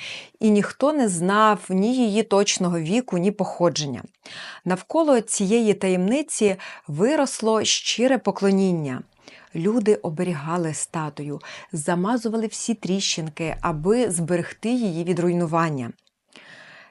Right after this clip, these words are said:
Якось один монах узявся за ремонт чергової тріщини і помітив, що крізь неї проблискує світло.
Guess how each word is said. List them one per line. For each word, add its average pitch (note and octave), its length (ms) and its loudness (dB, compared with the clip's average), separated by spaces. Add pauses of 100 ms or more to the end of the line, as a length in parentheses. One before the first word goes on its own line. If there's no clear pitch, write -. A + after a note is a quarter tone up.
(140)
Якось B3+ 540 2
один G#3+ 300 4
монах F#3+ 640 0
узявся G3 600 2
за E3+ 180 2
ремонт F#3 380 2
чергової F#3 540 4
тріщини G3 720 0
і C#4+ 140 0
помітив, G#3+ 600 0
що - 240 0
крізь F3+ 380 -2
неї A#3 300 2
проблискує F#3 640 2
світло. F3+ 520 -2